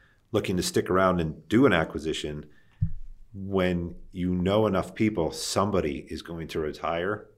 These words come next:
And if you have a good relationship with them, you're probably gonna have your first foot in the door.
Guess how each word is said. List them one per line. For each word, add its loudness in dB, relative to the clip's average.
And -2
if -6
you 0
have 2
a -6
good 0
relationship -4
with -4
them, -4
you're -4
probably -6
gonna -8
have -10
your -6
first -8
foot -8
in -8
the -8
door. -6